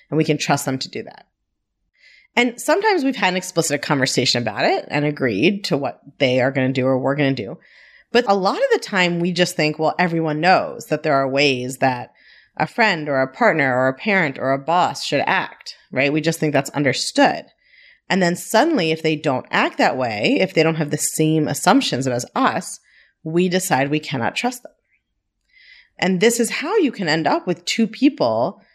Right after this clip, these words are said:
in a situation where they have very different ideas about whether one of them has done something wrong or violated any trust at all.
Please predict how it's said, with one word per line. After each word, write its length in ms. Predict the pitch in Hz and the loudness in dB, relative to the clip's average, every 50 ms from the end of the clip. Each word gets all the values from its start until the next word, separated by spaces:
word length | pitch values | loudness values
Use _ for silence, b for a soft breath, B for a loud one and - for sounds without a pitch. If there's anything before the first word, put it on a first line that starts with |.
| b b b b _ _ | b b b b _ _
in 140 | - 196 208 | 0 2 2
a 80 | 208 202 | 2 0
situation 920 | 208 - - - - 165 165 185 240 302 - - 180 160 160 160 160 - | -2 -4 -6 -4 -2 0 2 2 4 2 2 2 0 0 0 0 -2 -2
where 220 | - 165 160 165 160 | 0 0 2 2 2
they 80 | 180 | 0
have 220 | 160 160 175 147 - _ - | -2 -4 -8 -12 -10 _ -4
very 300 | 185 190 214 254 262 214 | -2 0 2 2 2 2
different 340 | 180 190 180 - 180 165 | 0 -2 -2 -2 0 0
ideas 720 | 156 151 143 160 220 311 370 240 - - - - - - - - | 0 0 0 0 -2 0 0 0 0 -2 -6 -10 -12 -8 -4 -4
about 400 | 160 165 170 156 156 - - 160 | -2 2 2 2 2 2 -2 0
whether 300 | 156 156 156 156 160 156 | 2 2 2 4 2 0
one 320 | 151 143 143 147 170 202 | 0 0 0 2 2 2
of 100 | 196 170 | 2 2
them 220 | 151 143 127 127 | 0 0 0 0
has 400 | 139 135 151 143 131 135 139 - b b b b b b b b _ - | -2 0 0 0 0 -2 -6 -10 b b b b b b b b _ 2
done 240 | 156 139 139 143 | 2 2 2 2
something 260 | - 160 151 147 151 156 | 0 -2 -2 -2 -2 0
wrong 340 | 160 175 233 247 202 156 | 0 2 2 2 0 0
or 140 | 147 147 147 | -2 -2 -2
violated 580 | 143 - 127 131 139 135 131 131 139 131 131 131 | 0 0 0 2 2 2 2 0 0 0 0 0
any 220 | 127 123 123 123 | 0 0 -2 -2
trust 340 | - - - 131 131 - - | -2 0 0 0 0 0 -4
at 80 | - 127 | -2 0
all. 280 | 156 196 - - - | 2 2 0 0 -6